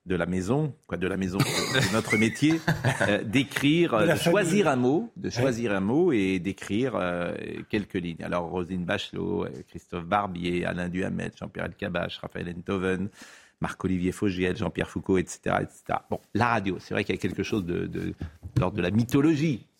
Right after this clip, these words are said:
Speaker 1: de la radio. Donc on va en parler dans quelques instants. Est-ce que la radio a un avenir ?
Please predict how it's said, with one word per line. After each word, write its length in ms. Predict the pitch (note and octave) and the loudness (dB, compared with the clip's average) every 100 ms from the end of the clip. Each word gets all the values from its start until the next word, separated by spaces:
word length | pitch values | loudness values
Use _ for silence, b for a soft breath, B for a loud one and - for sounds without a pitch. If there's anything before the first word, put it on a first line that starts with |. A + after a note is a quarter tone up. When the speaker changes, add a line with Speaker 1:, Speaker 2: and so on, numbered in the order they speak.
| _ E2+ | _ -6
Speaker 1:
de 420 | E2+ E2+ E2+ E2 - - | -6 -4 -8 -12 -16 -8
la 480 | F2 E2 E2 - - | -4 -4 -4 -10 -8
radio. 280 | F#2+ F2+ E2+ | -8 -6 -10
Donc 160 | - - | -14 -6
on 40 | F#2 | 2
va 60 | |
en 80 | F#2 | 2
parler 460 | F2+ G#2 A2 G#2 F#2 | 2 2 4 4 4
dans 360 | F#2 E2+ F2 F#2 | 0 -2 -6 -2
quelques 800 | G2 F2 G2 F#2 F2+ E2+ F#2 G#2 | 0 2 2 2 2 -4 -4 0
instants. 400 | G#2+ - D#3 E3+ B B | 0 0 0 0 B B
Est-ce 140 | A#2+ - | -2 2
que 80 | B2 | 2
la 60 | |
radio 240 | A#2+ G#2+ G#2+ | 2 2 2
a 20 | |
un 80 | G#2+ | 2
avenir ? 400 | G#2+ B2 C#3 | 0 -2 -4